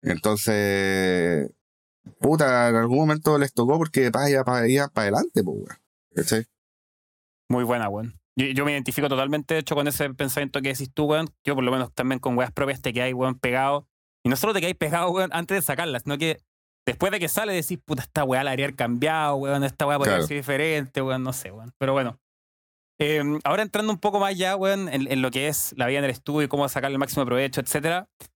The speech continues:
Speaker 2: Hemos hablado un poco también de la salitrera, weón, de, de, de, de cómo partió, de, de cómo has-, han ido, de hecho, cambiando la gente que ha estado en esas salas, po, weón, que, que decías tú.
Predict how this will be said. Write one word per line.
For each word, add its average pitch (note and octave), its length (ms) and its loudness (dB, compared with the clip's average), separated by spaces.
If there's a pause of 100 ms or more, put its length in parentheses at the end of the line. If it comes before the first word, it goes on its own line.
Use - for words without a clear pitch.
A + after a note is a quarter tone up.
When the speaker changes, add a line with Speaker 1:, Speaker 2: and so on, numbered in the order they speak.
(200)
Speaker 2:
Hemos F#3 180 2
hablado F#3+ 160 2
un F3 60 -10
poco F#3+ 180 0
también F#3 260 -2
de F#3 60 -4
la F#3+ 80 0
salitrera, D3 460 0
weón, E3 240 0
de, C3 160 -2
de, A#2+ 180 -2
de, A#2 580 -2
de B2 200 -4
cómo C#3 180 0
partió, C#3+ 580 0
de, A#2+ 200 0
de A2+ 100 -2
cómo B2+ 300 0
has-, - 180 -6
han B2+ 100 -2
ido, C#3+ 140 2
de D#3 60 0
hecho, F3+ 140 -4
cambiando E3+ 340 -2
la E3+ 80 -2
gente G3+ 280 -4
que F#3 60 -4
ha F3+ 40 -2
estado F#3+ 260 -4
en F#3 60 -6
esas E3 180 -4
salas, E3+ 320 -2
po, A#2+ 100 -10
weón, A#2+ 140 -6
que, C3 180 -4
que C3+ 120 -2
decías C3 300 -2
tú. D3+ 240 0